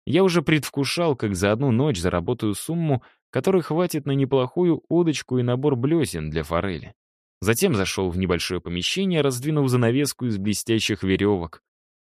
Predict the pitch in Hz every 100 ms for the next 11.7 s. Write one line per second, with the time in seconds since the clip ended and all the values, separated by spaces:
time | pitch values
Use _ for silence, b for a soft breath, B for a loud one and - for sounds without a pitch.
0 | - 131 190 190 196 175 85 80 80 80
1 | 82 82 - 175 160 110 90 82 85 131
2 | 151 - 151 - 98 85 104 110 80 76
3 | 69 - _ _ _ - 107 151 151 -
4 | - 98 123 143 143 143 156 165 - -
5 | 135 123 127 123 120 120 120 110 85 95
6 | - 151 165 139 123 110 120 120 - 113
7 | 107 85 - - - _ _ _ - 90
8 | - 117 147 123 110 120 101 120 131 101
9 | - 110 113 98 90 - 104 98 73 -
10 | - - _ _ _ - 180 131 113 147
11 | 156 139 - 123 82 98